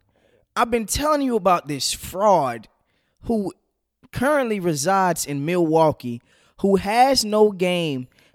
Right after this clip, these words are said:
outside of the restricted area, who during his last series against the Miami Heat was seven of twenty-nine, twenty-four point one percent outside of the restricted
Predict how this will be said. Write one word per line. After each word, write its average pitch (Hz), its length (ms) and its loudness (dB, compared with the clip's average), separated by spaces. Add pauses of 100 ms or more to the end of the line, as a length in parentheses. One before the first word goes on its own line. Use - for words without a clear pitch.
(160)
outside 190 400 4
of 160 120 0
the 156 120 0
restricted 170 680 -2
area, 107 600 -6 (640)
who 208 180 -2
during 202 300 0
his 185 220 -2
last 233 540 0
series 180 640 0 (760)
against 170 300 0
the 175 80 0
Miami 180 540 2
Heat 170 360 -2 (540)
was 147 180 -2
seven 240 500 0
of 165 180 -4
twenty-nine, 202 1080 -2 (420)
twenty-four 247 680 0
point 208 320 -4
one 190 320 -2
percent 190 500 -2 (460)
outside 196 420 0
of 180 100 0
the 160 80 -2
restricted 147 500 -4